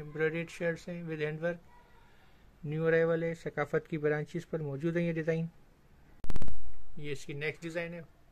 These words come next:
white color है, एम्ब्रॉयडर्ड front है इसका, हैंडवर्क touching के साथ। ये इसकी embroidered sleeves हैं।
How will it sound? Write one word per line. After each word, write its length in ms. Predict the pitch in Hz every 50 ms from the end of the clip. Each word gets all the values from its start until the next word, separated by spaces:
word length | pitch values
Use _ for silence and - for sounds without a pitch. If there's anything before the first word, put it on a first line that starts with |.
| _ _ _ _ _ _ -
white 320 | 147 139 143 147 156 151 -
color 280 | - 175 175 175 170
है, 80 | 180 185 - _ _ _ - _ _ _ _ _ _ _ _ _ - - _ _ - - - _ _ _ _ _ _ _ - - _ _ _ _ _ _ _ _ - - _ - - _ _ _ - -
एम्ब्रॉयडर्ड 480 | 180 156 151 160 160 160 160 160 160 151
front 360 | - - 165 160 160 165 165 170
है 80 | 170 165
इसका, 300 | - - - 175 170 165 165 165 160
हैंडवर्क 400 | 156 156 151 147 143 156 156 156 165
touching 280 | 151 - - 165 165
के 80 | 165 165
साथ। 220 | 165 - 165 160 160 - - _ _ _ - _ _ _ _ _ _ _ _ - _ _ _ _ _ _ - _ _ _ _ _ _ _ - - _ _ _ _ _ _ _ _ _ _ _ _ _ _ _ _ _ _ _ - _ _ - _ _ _ _ _ _ _ _ _ _ _ _ - _ _ _ _ - _ - - _ - - -
ये 140 | 160 151 143
इसकी 220 | 139 - - -
embroidered 480 | 156 151 143 151 156 156 156 160 160 151
sleeves 360 | - - 165 160 165 160 160
हैं। 140 | 175 170